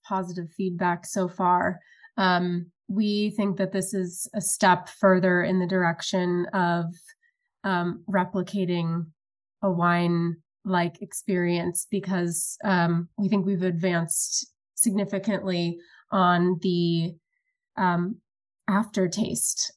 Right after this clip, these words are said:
in this one. So that's something that, you know, is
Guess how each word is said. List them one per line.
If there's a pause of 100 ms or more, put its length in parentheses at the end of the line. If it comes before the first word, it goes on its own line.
in
this
one.
So (680)
that's
something
that, (140)
you
know,
is